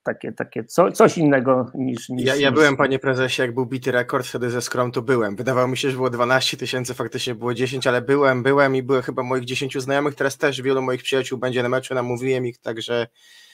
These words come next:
Speaker 1: Tylko
Speaker 2: także
Speaker 1: wtedy były takie czasy, że kibice przyszli, krzyczeli z krawęchatów.
Speaker 2: To prawda, a teraz będzie inaczej.
Speaker 1: A teraz wszyscy, i to jest, i to jest, i to jest to, co się udało
Speaker 2: Miara
Speaker 1: nam
Speaker 2: progresu.
Speaker 1: zrobić, z-, że kibic przychodzi na, kibicować Treflowi Gdańsk, mimo że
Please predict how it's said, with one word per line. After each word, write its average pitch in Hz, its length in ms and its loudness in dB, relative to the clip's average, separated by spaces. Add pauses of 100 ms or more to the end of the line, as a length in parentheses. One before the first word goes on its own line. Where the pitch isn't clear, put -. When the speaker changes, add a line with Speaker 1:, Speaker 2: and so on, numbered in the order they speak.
Speaker 1:
Tylko - 240 -10
Speaker 2:
także 110 200 0
Speaker 1:
wtedy 110 380 4
były 117 220 -8
takie 120 260 -8
czasy, 135 380 -2
że 120 160 -6
kibice 123 380 -8
przyszli, 131 520 -10
krzyczeli 127 440 -10
z 127 100 -12
krawęchatów. 127 600 -2 (540)
Speaker 2:
To 120 100 -2
prawda, 107 520 2 (120)
a 110 80 -6
teraz 117 320 0
będzie 117 300 -2
inaczej. 113 440 -4 (100)
Speaker 1:
A 143 140 -2
teraz 113 340 -8
wszyscy, - 380 -14
i 113 120 -14
to 135 140 -2
jest, 123 160 -4
i 113 80 -10
to 147 100 0
jest, 131 240 0
i 135 100 -2
to 151 100 0
jest - 340 0 (340)
to, 147 160 2
co 135 180 -2
się 127 180 -8
udało 135 180 4
Speaker 2:
Miara 156 140 6
Speaker 1:
nam 127 100 -2
Speaker 2:
progresu. 135 320 0
Speaker 1:
zrobić, 113 200 -6 (680)
z-, 127 300 -14
że 123 300 0
kibic 123 420 -6
przychodzi 120 460 -2
na, 117 340 -6 (280)
kibicować 127 500 -2
Treflowi 127 440 -4
Gdańsk, 131 360 -4
mimo 180 240 0
że 151 220 2